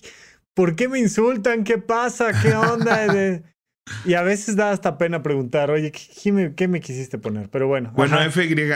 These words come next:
Speaker 2: pues tal vez alguien aquí nos escuche y dijo, "¿Qué es F Y I?". Es
Speaker 1: Ajá.
Speaker 2: for your information, es para tu información,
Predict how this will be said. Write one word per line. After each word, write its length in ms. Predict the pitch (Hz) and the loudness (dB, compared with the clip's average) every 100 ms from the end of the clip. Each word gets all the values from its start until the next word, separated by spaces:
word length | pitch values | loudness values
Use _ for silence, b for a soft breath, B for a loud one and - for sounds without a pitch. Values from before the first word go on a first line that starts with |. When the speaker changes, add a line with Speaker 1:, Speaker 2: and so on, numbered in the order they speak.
| 120 | -4
Speaker 2:
pues 220 | 113 - | -6 -4
tal 160 | 120 120 | -2 -2
vez 120 | 120 | 0
alguien 280 | 117 117 117 | -2 -2 -2
aquí 180 | 107 113 | -4 -2
nos 160 | 110 | -2
escuche 340 | 110 110 104 110 | -2 -4 -2 -2
y 20 | |
dijo, 220 | 104 110 | -2 -2
"¿Qué 80 | 104 | -4
es 80 | 107 | -2
F 240 | 113 107 104 | 0 -2 -2
Y 420 | 107 107 113 113 | -2 -2 -2 -2
I?". 280 | 113 139 - _ _ _ _ _ | -2 -4 -8 _ _ _ _ _
Es 260 | 120 120 120 113 | -4 -2 0 -2
Speaker 1:
Ajá. 120 | 117 127 | -4 0
Speaker 2:
for 180 | 123 | 0
your 220 | 120 120 120 | 2 0 0
information, 680 | 120 120 117 127 113 147 | -2 -2 -2 -2 -4 -4
es 120 | 110 - | -4 -4
para 280 | 113 107 107 | -6 -6 -4
tu 80 | |
información, 680 | 110 107 104 101 101 120 107 | -4 -2 -2 -2 -2 -6 -6